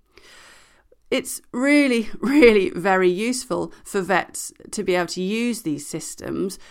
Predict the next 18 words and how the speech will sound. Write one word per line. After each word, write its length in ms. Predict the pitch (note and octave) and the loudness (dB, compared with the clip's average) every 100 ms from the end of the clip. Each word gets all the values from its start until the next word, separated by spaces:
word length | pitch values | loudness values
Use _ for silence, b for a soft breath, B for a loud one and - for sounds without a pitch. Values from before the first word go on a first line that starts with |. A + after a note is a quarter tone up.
| B | B
when 400 | F#3+ G3 G3+ G3 | 0 2 2 2
they 180 | F#3 E3+ | 0 -2
are 260 | E3 D#3+ E3 | -2 -2 -2
trying 300 | G3 E3+ F3 | -4 -2 -2
to 120 | D#3+ | -6
evaluate 680 | D#3 D#3+ D#3 D3 - - - | -6 -4 -4 -6 -8 -10 -10
these 180 | - D#3+ | -12 -8
very 400 | - G#3 A3+ G#3+ | -2 0 0 -2
subtle 460 | - G3+ - E3 | -4 -6 -4 -6
lamenesses 760 | E3+ F3+ E3+ E3 - D#3+ D#3+ - B B B | -2 2 2 0 -6 -10 -10 -10 B B B
that 360 | - F#3+ - - - _ _ F#3+ | -2 0 -2 -6 -16 _ _ 0
are 380 | F3+ E3+ E3+ - | 2 2 0 -4
virtually 480 | D#3 G3 - - F3 | -4 -2 -2 -2 -2
impossible 580 | F3 - G#3+ - E3+ D#3 | -2 -6 -8 -6 -6 -4
to 140 | E3 | -6
see 320 | - F#3+ E3+ | -4 0 0
by 280 | E3 D#3+ D#3+ | 0 -2 -2
eye, 340 | A3 A3 A#3 | 0 0 0